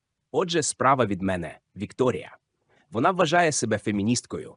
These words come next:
але з особливою авторською інтерпретацією. Арістотеля вона не читає, бо, цитую, «у нього не було матки». А отже, і права говорити. Її позиція — це коктейль з бойового духу,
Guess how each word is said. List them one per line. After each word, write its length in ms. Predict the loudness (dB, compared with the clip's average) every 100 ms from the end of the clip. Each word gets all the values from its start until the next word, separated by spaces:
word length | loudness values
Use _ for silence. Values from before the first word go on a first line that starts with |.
| -20 -6
але 180 | -4 -2
з 60 |
особливою 640 | -2 -2 4 4 4 2 0
авторською 580 | -4 -2 -4 -4 -2 -2
інтерпретацією. 840 | -2 -4 -4 -6 -8 -12 -12 -20 -20 _ _ _ _ _ _ -6
Арістотеля 560 | -4 -2 -2 0 0
вона 220 | 2 4 2
не 100 | 2
читає, 560 | 0 2 2 0 -12 -12
бо, 140 | -8
цитую, 520 | -4 -4 -4 -2 -2 -2
«у 100 | 0
нього 260 | 2 2 2
не 100 | 2
було 260 | 2 0
матки». 560 | -2 -4 -8 -12 -18 -20 _ _ _ -10
А 120 | -4
отже, 380 | -4 0 -2 -2 -6
і 100 | -6
права 280 | -2 -2 -4
говорити. 540 | -6 -8 -12 -16 -20 _ _ _ _
Її 220 | -6 -4 0
позиція — 560 | 0 2 0 0 0 0
це 160 | -4
коктейль 480 | -2 -2 2 4 4
з 60 | 2
бойового 460 | 0 2 2 0
духу, 460 | 0 -2 -2 -12